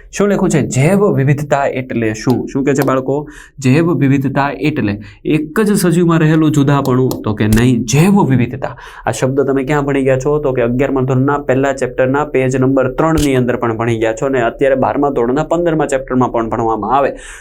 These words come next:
જૈવ વિવિધતા કેવી, કોને? જૈવ વિવિધતા એટલે પૃથ્વીની અંદર જોવા મળતા તમામે તમામ જેટલા પણ સજીવ જૂથ છે, એ બધામાં જોવા મળતું વૈવિધ્યપણું, એને આપણે જૈવ વિવિધતા કહીએ છીએ.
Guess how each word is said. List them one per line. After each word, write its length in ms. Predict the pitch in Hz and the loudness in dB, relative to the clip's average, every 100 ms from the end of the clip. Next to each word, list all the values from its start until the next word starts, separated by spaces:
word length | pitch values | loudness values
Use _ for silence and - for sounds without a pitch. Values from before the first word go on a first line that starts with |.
| - - | -10 0
જૈવ 240 | 131 131 | 2 2
વિવિધતા 520 | 123 123 127 127 131 | 2 2 0 0 -2
કેવી, 360 | 127 139 139 139 | 0 0 0 0
કોને? 440 | 139 135 131 131 - - - | 0 0 0 -2 -10 -14 -8
જૈવ 420 | 131 131 175 180 | 0 2 2 0
વિવિધતા 520 | 123 123 127 - 117 | 0 0 -2 -2 -2
એટલે 600 | 120 156 165 113 98 110 101 - - - - | 0 0 0 0 0 -4 -10 -20 -20 -20 -4
પૃથ્વીની 760 | 127 143 139 180 220 226 214 185 | -2 -2 -2 0 2 2 2 2
અંદર 500 | 156 143 139 147 180 | 4 4 2 2 2
જોવા 460 | 175 151 160 160 | 2 2 2 2
મળતા 460 | 156 139 143 143 147 | 0 -2 -2 -2 -2
તમામે 880 | - - 156 156 151 139 131 185 240 | -4 -2 2 4 4 2 4 4 2
તમામ 600 | - 165 156 139 131 127 | -2 -2 0 0 0 -2
જેટલા 480 | 101 165 170 190 160 | -2 -4 -2 -2 0
પણ 200 | 160 123 | -2 -4
સજીવ 500 | - 151 151 170 131 | -2 0 2 0 0
જૂથ 480 | 127 143 208 - - | -2 0 0 0 -4
છે, 240 | 127 87 - - 135 | -4 -6 -12 -6 0
એ 40 | |
બધામાં 500 | 127 123 - 160 170 | 2 2 2 2 2
જોવા 220 | 139 127 | 2 0
મળતું 340 | 120 123 117 110 | 0 -2 -4 -2
વૈવિધ્યપણું, 720 | 127 160 - 113 104 104 - | 0 0 0 -4 -4 -8 -6
એને 140 | 156 160 | -4 -4
આપણે 240 | - 123 | -2 -2
જૈવ 200 | 156 185 | 0 -2
વિવિધતા 440 | 165 160 165 147 | 0 -2 0 -2
કહીએ 300 | 143 139 131 | 0 0 0
છીએ. 240 | 127 127 | -2 -6